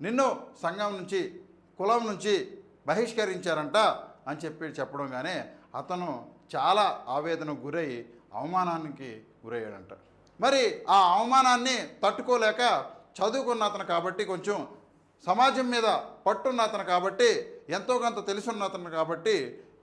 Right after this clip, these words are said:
దీనిపైన మనం కృంగిపోకుండా పోరాడాలి అనే దిశగా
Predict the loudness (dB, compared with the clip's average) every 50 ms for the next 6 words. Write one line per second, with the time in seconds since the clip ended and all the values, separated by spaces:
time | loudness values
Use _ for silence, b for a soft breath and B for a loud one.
0 | _ _ _ _ _ _ _ _ _ _ _ _ -6 -4 -2 -2 0 2 2 2
1 | 2 2 0 0 0 -2 -4 -6 -4 -4 -2 -2 -2 -2 0 0 0 0 -2 -2
2 | 0 2 2 2 2 0 -2 -6 -16 -20 -20 _ -4 2 4 6 6 8 6 6
3 | 6 4 4 2 0 -2 -4 -6 -6 -8 -6 -6 -6 -8 -10 -12 -8 -4 0 2
4 | 2 2 2 0 -4 -10